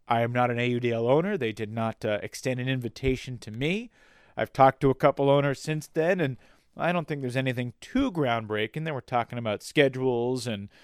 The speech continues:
and kinda stadium setups and operations and marketing and, and kinda that type of long-term strategic thinking.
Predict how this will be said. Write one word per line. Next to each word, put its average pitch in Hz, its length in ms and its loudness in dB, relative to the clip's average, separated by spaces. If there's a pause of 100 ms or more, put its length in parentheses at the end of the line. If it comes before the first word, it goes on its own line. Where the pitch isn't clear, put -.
(260)
and 101 720 -8
kinda 110 400 -4
stadium 139 640 0
setups 135 600 4
and 113 100 -4
operations 151 960 0
and 113 140 -6
marketing 160 840 2
and, 110 200 -4 (460)
and 117 220 -6
kinda 131 280 2
that 123 220 2
type 131 240 0
of 120 140 0
long-term 127 760 -2
strategic 123 680 -10
thinking. 151 580 0